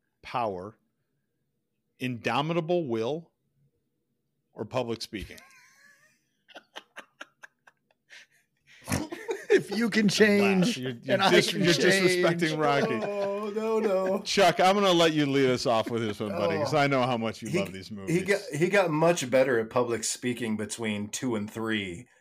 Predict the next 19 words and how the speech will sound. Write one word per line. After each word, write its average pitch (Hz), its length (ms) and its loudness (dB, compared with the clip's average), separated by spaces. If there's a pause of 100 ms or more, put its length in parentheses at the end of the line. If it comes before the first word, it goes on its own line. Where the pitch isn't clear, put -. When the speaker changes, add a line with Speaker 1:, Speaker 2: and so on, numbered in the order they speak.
(140)
Speaker 3:
It's - 140 -12
like 107 280 -4
he, 117 300 -12
he 120 100 -4
had 120 180 0
some 110 180 -8
coaching, 117 480 -4
I 95 80 -6
think, 95 280 -12
there, 107 200 -4
'cause 110 140 -10
he 107 80 -12
couldn't 110 220 -8
put 113 160 -10
two 117 140 -12
sentences 110 500 -8
together 101 380 -8
in 95 140 -12
one. 101 340 -6